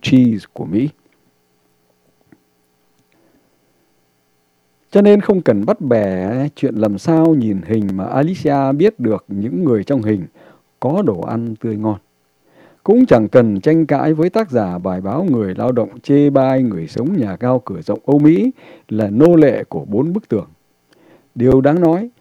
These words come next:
nếu có, là những người làm việc vất vả tối ngày sáng đêm ở Âu Mỹ để có nhà cao cửa rộng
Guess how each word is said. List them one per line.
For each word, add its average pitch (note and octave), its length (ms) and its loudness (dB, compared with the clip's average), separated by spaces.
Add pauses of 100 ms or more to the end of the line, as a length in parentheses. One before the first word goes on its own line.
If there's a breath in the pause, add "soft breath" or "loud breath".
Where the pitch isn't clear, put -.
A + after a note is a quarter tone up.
(260)
nếu C3 240 2
có, F3+ 380 0 (360 soft breath)
là C#3 140 2
những A3 220 2
người C#3+ 200 4
làm A#2+ 180 -2
việc A2+ 220 -2
vất A3+ 200 4
vả F#2 420 -4
tối F3+ 200 2
ngày A2 300 0
sáng D#3+ 260 -4
đêm D#3+ 280 2
ở E2 360 -12 (100)
Âu D3+ 160 2
Mỹ D#3 340 0
để E3 220 -6
có D3 100 -4
nhà D#3+ 320 -4
cao B2+ 280 -4
cửa D#2 200 -10
rộng G#2 220 -2